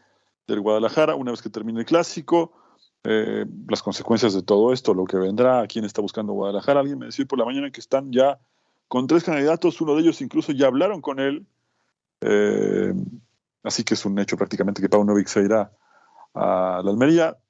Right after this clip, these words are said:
Yo difiero, como casi siempre, de lo que decía Beto de no bajarse del barco, ya lo vamos a platicar más adelante. En la Premier hay un gran partido, Manchester City contra el Arsenal.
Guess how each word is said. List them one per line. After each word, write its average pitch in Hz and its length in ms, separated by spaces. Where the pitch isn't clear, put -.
Yo 147 460
difiero, 147 580
como 101 220
casi 117 220
siempre, 131 460
de 110 180
lo 101 120
que 104 120
decía 104 260
Beto 110 220
de 104 80
no 107 100
bajarse 107 380
del 113 160
barco, 135 400
ya 120 140
lo 110 80
vamos 110 200
a 98 40
platicar 98 460
más 120 240
adelante. 147 460
En 139 100
la 135 120
Premier 156 280
hay 143 140
un 131 160
gran 170 240
partido, 151 400
Manchester 151 380
City 143 220
contra 117 280
el 139 80
Arsenal. 175 520